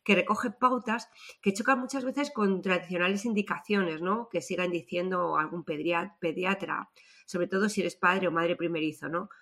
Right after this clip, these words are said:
Bueno, pues quizá, eh, os abra también los ojos, ¿no? A, a, a otras, a otros, a otros conocimientos. Y en concreto, Lucía, eh, en esta entrevista a, que se ha-, le hacían a A B C Familia, decía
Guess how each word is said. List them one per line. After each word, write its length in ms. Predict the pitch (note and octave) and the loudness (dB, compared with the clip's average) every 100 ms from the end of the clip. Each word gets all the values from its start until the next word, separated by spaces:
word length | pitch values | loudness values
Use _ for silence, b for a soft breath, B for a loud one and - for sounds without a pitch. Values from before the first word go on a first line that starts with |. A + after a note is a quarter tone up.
| B | B
Bueno, 220 | E3 - | -4 -4
pues 280 | F#3 - _ - - - | -10 -16 _ -20 -18 -6
quizá, 500 | F#3+ - A3 B3 B B B | 0 8 8 8 B B B
eh, 540 | - F#3 F3+ E3 D#3+ - b | 0 2 4 4 2 -8 b
os 180 | G3 F#3+ | -4 2
abra 160 | F3+ | 2
también 440 | G3 G3+ G3+ G3+ - | 2 4 4 2 -2
los 280 | F#3 F3+ F3+ | -2 0 0
ojos, 320 | A3 - G#3 | -4 0 0
¿no? 180 | G#3+ A3+ | 2 2
A, 520 | - D#3+ D3+ D3+ C#3+ - | 4 6 6 4 0 -4
a, 540 | - D3 - - - | -4 -4 -4 -8 -4
a 100 | F3 | 0
otras, 400 | G#3+ F#3 D#3 - | 0 0 -4 -4
a 140 | - F3 | 2 2
otros, 360 | F#3+ G#3 - - B B - | 4 0 -4 -14 B B 8
a 160 | F#3 | 10
otros 840 | F#3 G3 G#3 G3+ G3+ F#3+ F3+ F3+ | 10 8 6 8 6 6 4 0
conocimientos. 880 | - F3 E3 E3+ F3+ G#3 G3+ D#3+ D3+ B B B | 0 0 0 -2 2 4 4 0 -6 B B B
Y 100 | G3+ | 4
en 80 | G3+ | 6
concreto, 460 | G3 G3+ A#3 C4 C4 | 6 4 2 4 4
Lucía, 520 | G#3 G3 C4+ A3 - _ b b - | 2 2 2 2 0 _ b b 0
eh, 500 | G3+ F#3+ F#3 F3+ F3 | 4 4 4 2 2
en 160 | F#3 G#3+ | 4 4
esta 320 | G#3 A3 A3+ | 4 4 6
entrevista 800 | A3 G#3 G#3 G#3+ - F3+ D#3 - B B - | 6 6 6 2 6 8 8 4 B B -2
a, 380 | F#3 F3+ E3+ F3 | 8 10 10 6
que 100 | F#3+ | 0
se 160 | G3 | 4
ha-, 160 | E3+ F3 | 6 6
le 100 | F3+ | 4
hacían 300 | E3+ G#3 G3 | 2 4 6
a 40 | |
A 20 | G3 | 4
B 100 | G3+ | 2
C 120 | G#3+ | 4
Familia, 380 | G#3 A3 G#3+ F3+ | 4 4 4 4
decía 480 | F3 A3+ A3 A3 | 4 8 8 8